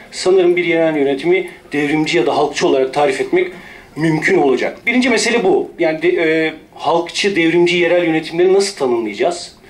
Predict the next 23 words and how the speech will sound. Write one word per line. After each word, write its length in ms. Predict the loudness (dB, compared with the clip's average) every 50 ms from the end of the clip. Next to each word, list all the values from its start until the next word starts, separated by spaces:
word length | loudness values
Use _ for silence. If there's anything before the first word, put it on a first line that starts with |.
| -20 -18 -18 -16 -16 -18 -8 -4
İkinci 360 | -4 -2 0 0 2 2 2
soruda 600 | 0 0 2 2 2 2 2 0 0 0 -4 -10 -18 -20 -20 -20 -20 -20 _ _ _ -20 -14 -10
bu 140 | -10 -10 -4
tanımla 400 | 0 0 2 2 2 2 2 0
birlikte 520 | 0 -2 -2 -4 -8 -4 -4 -2 -4 -4 -6 -12 -20 -20 -20 -20 -20 -20 -20 -20 -20 -20 -20 -6 -2
bir 80 | 0 2
anti-neoliberal 840 | 2 2 0 -2 -2 -2 0 0 2 2 2 0 2 2 2 0
strateji 500 | -2 -4 -2 -2 -2 0 0 -4 -2 -4
içerisinde 560 | -6 -4 -4 -4 -4 -4 -6 -8 -10 -8 -6
ya 160 | -4 -4 -2 -2
da 120 | -2 0
daha 200 | 0 0 0 0
kapsamlı 600 | -2 -6 -6 -6 -4 -4 -2 -2 -2 -2 -2 -2
bir 100 | -2 -2
şekilde 460 | -2 -4 -4 -4 -6 -4 -2 0 0
bir 100 | 2 2
antikapitalist 580 | 2 2 0 0 -2 -4 -4 -2 -4 -4 -4 0
sosyalist 400 | 0 0 0 0 -2 -2 0 0
dönüşüm 320 | 0 0 0 0 -2 -2
stratejisi 800 | -4 -2 -4 -4 -4 -4 -6 -6 -6 -6 -8 -8 -6 -4 -2 -2
içerisinde 760 | -2 -2 -2 -2 -2 -2 -2 -2 -2 0 2 2 2 2 0 -2 -10 -16 -12
yerel 320 | -4 -2 0 2 2 2 2
yönetimler, 540 | 2 2 0 0 -4 -6 -6 -4 -4 -6